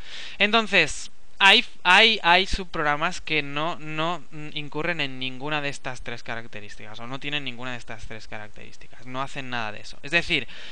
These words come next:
que el cálculo que hacen es autocontenido, ¿eh? Solo se miran lo que le pasas, ¿eh? Y no hacen nada más. Y ese sería el caso de multiplicar por dos implementado así.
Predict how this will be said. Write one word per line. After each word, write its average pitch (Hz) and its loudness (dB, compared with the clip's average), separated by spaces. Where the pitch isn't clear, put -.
que 151 2
el 147 0
cálculo 202 6
que 175 2
hacen 185 0
es 170 -2
autocontenido, 151 -2
¿eh? 208 -2
Solo 202 2
se 202 0
miran 196 6
lo 175 2
que 156 0
le 139 2
pasas, 165 0
¿eh? 190 -2
Y 165 -2
no 175 4
hacen 185 2
nada 175 6
más. 117 -4
Y 151 -2
ese 180 -2
sería 175 6
el 151 4
caso 185 0
de 175 2
multiplicar 156 0
por 156 -2
dos 180 -2
implementado 156 2
así. 131 0